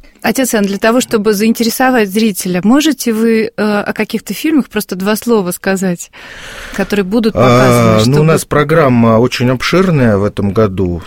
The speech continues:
Speaker 2: Вот, э, ретроспектива, во-первых, у нас интересная респе-, ретроспективная показов, э, «Золотая коллекция лучезарного ангела». Двадцать один фильм «Победитель»
Speaker 1: Мгм.
Speaker 2: у нас в этом году будет показан. Вот.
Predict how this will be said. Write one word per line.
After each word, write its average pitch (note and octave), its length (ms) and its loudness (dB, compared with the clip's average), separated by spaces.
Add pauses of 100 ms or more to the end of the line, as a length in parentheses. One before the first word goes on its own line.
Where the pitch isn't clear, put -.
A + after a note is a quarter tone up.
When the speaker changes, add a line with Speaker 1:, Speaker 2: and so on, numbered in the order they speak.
Speaker 2:
Вот, G2 580 -4
э, F2+ 720 -2
ретроспектива, A2+ 720 -2
во-первых, G#2 380 -2
у A2+ 40 0
нас G#2+ 180 -2
интересная A2+ 560 0
респе-, G2+ 360 -4
ретроспективная A#2+ 1000 -2
показов, G2 760 -4
э, F#2+ 220 -2
«Золотая G#2+ 340 -2
коллекция G2+ 420 -2
лучезарного G2 640 -2
ангела». F2+ 440 -4
Двадцать A2 400 0
один B2 220 0
фильм C3 220 0
«Победитель» C3 840 -2 (380)
Speaker 1:
Мгм. G#3+ 260 4
Speaker 2:
у G#3+ 40 4
нас A3+ 200 2
в G#2+ 60 -2
этом F#2+ 240 -2
году G2+ 240 0
будет F#2+ 220 -2
показан. B2 600 0 (640)
Вот. G2 600 0